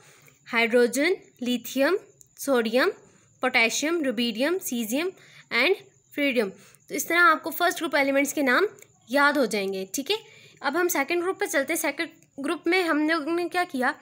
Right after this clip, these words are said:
बिस्मिल मक्का का सरदार भी रहा, ठीक है।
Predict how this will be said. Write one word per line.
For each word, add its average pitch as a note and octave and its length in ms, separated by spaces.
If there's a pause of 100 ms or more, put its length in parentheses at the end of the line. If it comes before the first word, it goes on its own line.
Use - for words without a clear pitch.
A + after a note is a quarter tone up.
(460)
बिस्मिल D4+ 480 (400)
मक्का B3 400
का D#4+ 360 (200)
सरदार A#3+ 520
भी C#4+ 380 (480)
रहा, A3 320 (1160)
ठीक C4 160
है। G4 120